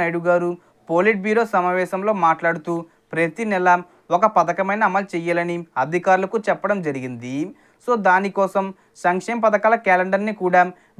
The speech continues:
విడుదల చేయాలని ఆదేశాలు జారీ చేశారు. So, దానికి సంబంధించి కూడా మనకు జూన్ నెలలో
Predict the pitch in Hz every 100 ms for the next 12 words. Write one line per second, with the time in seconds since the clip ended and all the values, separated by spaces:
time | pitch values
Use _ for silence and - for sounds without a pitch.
0 | 160 180 196 220 202 175 175 170 175 175
1 | 170 139 147 165 185 220 214 185 180 202
2 | 156 135 127 120 131 151 208 _ _ _
3 | 233 196 190 196 226 226 214 220 214 208
4 | 202 208 196 196 196 _ - 185 202 226
5 | 170 196 220 220 185 185 185